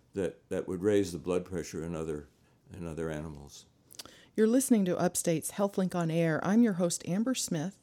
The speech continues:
Speaker 2: and I'm talking with Doctor Harold Smulyan. He's a cardiologist and amateur historian here at Upstate, and he's published a paper on the birth of angiotensin.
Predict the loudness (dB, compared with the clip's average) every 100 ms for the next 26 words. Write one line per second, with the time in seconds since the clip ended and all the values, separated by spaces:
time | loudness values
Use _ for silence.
0 | _ -20 -20 0 2 4 2 0 4 6
1 | 6 2 0 -2 0 2 2 -2 0 0
2 | 2 0 0 -2 -4 -2 2 4 2 2
3 | 0 -2 -2 -4 -4 0 0 0 0 0
4 | 0 -2 0 4 4 4 2 2 0 -2
5 | -2 -2 0 0 -4 -20 -20 -4 2 4
6 | 4 2 0 0 0 -2 -2 0 0 0
7 | -2 0 0 0 -2 -2 0 0 -2 -8
8 | -4 -2 0 0 0 0 -2 0 -2 -2
9 | -4 -6